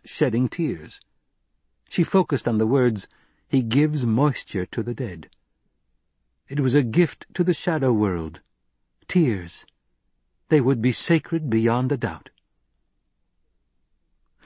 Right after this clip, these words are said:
Nothing on this planet had so forcefully hammered into her the ultimate value of water. Not the water sellers, not the dried skins of the natives,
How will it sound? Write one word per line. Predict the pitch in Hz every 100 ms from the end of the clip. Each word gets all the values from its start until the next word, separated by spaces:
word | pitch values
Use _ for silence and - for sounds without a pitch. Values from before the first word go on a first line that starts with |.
| - -
Nothing | 175 - 139
on | 107
this | 120 -
planet | - 107 87 -
had | 104
so | - 117
forcefully | - 170 139 - 113 110
hammered | 113 131 113 110
into | 123 110 92
her | 90
the | 85 107
ultimate | 123 110 113 113
value | 104 92 92 101
of | 90
water. | 82 - - _ _ _ _ _ _ _ _ - -
Not | 139 127
the | 151
water | 127 135 123
sellers, | - 120 123 147 - _ _ _ - -
not | 135
the | 156
dried | 123 107 120 135 147
skins | - - 147 143 127
of | 131
the |
natives, | 143 131 123 139